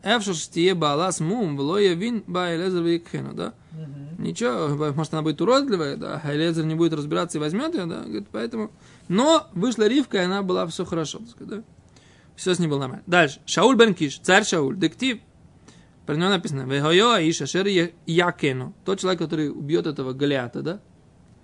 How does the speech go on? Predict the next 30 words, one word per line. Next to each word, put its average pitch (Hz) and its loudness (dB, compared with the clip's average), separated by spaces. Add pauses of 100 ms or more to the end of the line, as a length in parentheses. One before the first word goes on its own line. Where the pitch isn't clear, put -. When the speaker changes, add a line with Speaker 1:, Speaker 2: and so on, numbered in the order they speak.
(420)
Speaker 1:
"Яшер 160 4
ну 208 2
амелах, 247 -6
ошер 170 -8
гадоль". 185 -6 (1300)
Обогатит 170 4
его 196 2
царь 156 2
большим, 135 -2 (580)
э, 147 -8
богатством. 139 -6 (140)
Speaker 2:
Нормально. 170 -14 (200)
Speaker 1:
"Вет 156 4
битойтен", 180 2
и - -12
дочь 208 0
ему 170 -8
даст - -12 (500)
свою. - -12 (560)
Михаль. 151 -12 (480)
Speaker 2:
Ну 220 -12
да. 214 -16 (920)
Speaker 1:
Михаль 151 0
афилой, 143 -2
да, 131 -6
если 135 -4
этот 131 -4
человек 135 -2
будет 131 2
рабом, 131 -4